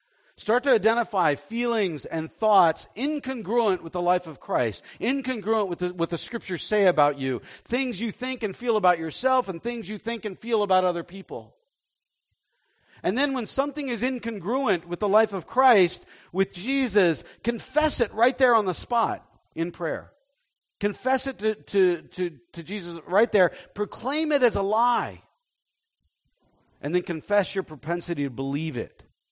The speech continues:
Acknowledge your need of the Holy Spirit's protection against it. And ask that the blood of Christ would wash your heart and your mind clean of it,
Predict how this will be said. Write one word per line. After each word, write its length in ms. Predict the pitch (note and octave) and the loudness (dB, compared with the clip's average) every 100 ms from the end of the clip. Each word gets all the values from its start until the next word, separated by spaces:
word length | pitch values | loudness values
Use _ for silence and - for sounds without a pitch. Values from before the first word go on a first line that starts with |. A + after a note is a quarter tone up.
| _ _ _ _ _ _ | _ _ _ _ _ _
Acknowledge 760 | F3 F3+ G#3+ B3+ C#4+ D4 C4 F3+ | -2 -2 0 4 6 6 4 0
your 120 | A3 | -6
need 300 | A3 B3 A3+ | -4 -4 -2
of 80 | G3 | 0
the 120 | F#3 | 0
Holy 200 | F#3+ F#3+ | 0 -2
Spirit's 380 | - F#3 F3+ - | -6 -6 -8 -8
protection 580 | E3+ - F#3 - E3 | -16 -12 -12 -12 -14
against 400 | D#3 F#3+ G3 - | -12 -12 -14 -16
it. 240 | - - _ _ _ _ _ _ _ _ _ _ _ _ _ _ _ _ _ _ | -20 -20 _ _ _ _ _ _ _ _ _ _ _ _ _ _ _ _ _ _
And 140 | E3+ - | -6 -2
ask 440 | A3 C4+ C4 - | 0 2 2 0
that 140 | A3+ A3+ | 0 2
the 100 | G#3+ | 2
blood 280 | D#3+ A#3 C4+ | 4 6 6
of 180 | C4 | 4
Christ 640 | - A#3 G#3+ G3+ F3 - - - _ | 0 0 4 4 4 0 -16 -20 _
would 220 | D#3 F3 D3+ | -6 -6 -6
wash 640 | D3+ G3 B3 C4+ A#3+ - | 0 4 6 6 2 -2
your 160 | G#3+ | -4
heart 400 | - - A#3+ B3 A3 | -2 4 6 6 2
and 100 | G#3 | 0
your 140 | G3+ | 0
mind 560 | G3+ A3 A3+ A3 G#3 - | 4 6 6 6 2 -4
clean 460 | - C4+ B3+ A#3 | -6 -4 -2 -2
of 260 | G#3 E3+ C3+ | 4 4 4
it, 180 | A2+ | 0